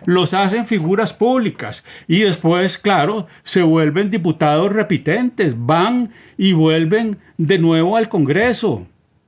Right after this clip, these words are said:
Eso es lo que tenemos que parar en esta Costa Rica. Si queremos realmente vivir en un país democrático,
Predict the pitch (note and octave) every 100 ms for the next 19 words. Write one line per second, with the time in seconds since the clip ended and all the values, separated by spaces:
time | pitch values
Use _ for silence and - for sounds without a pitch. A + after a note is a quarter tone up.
0 | _ _ _ _ _ _ _ - G3 B3
1 | B3+ - A3+ G#3+ - - G#3+ G#3+ - -
2 | - _ - F#3+ E3 D#3+ E3 D3 D3+ C3
3 | D3+ D#3 D#3 F#3 - G#3 D#3 B2 G#2 A#2
4 | D3 F#3 - - F3 C3+ B2+ C3+ - -
5 | G#3 D3+ F3+ A2 A2+ F3+ G#3+ - C3 E2+
6 | _ - _ _ _ - G3 D#3 D#3+ D3+
7 | D3+ D#3+ G3+ D#3+ D#3 E3 F#3+ F3+ E3+ E3
8 | G#3+ F#3+ B2 C#3 D#3+ G3+ - - - _
9 | G#3+ F#3 E3 D#3 F3 G3+ G#3+ - A3 D#3
10 | C#3+ D#3+ F#3 G3+ F#3 F3 F#3 D#3+ D#3 D3
11 | F#3 G3 G3+ - - A#2